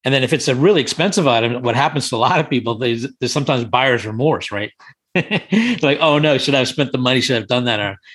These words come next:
so that's where, you know, the rest of your experience comes into play. Follow up, is there anything we could do to help you,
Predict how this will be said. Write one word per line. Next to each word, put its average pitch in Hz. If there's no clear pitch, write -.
so 139
that's 175
where, 135
you 139
know, 120
the 113
rest 147
of 139
your 127
experience 123
comes 113
into 110
play. 127
Follow 131
up, 127
is 113
there 120
anything 120
we 117
could 107
do 117
to 98
help 123
you, 123